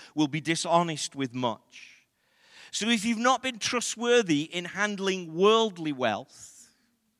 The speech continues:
who will trust you with true riches?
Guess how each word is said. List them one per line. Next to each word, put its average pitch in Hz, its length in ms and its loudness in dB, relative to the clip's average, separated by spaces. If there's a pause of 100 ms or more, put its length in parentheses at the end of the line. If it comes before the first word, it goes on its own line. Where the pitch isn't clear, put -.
(1700)
who 226 260 6
will 220 220 4
trust - 640 -2
you 123 260 -4 (720)
with 143 220 0
true 180 480 6
riches? - 580 -4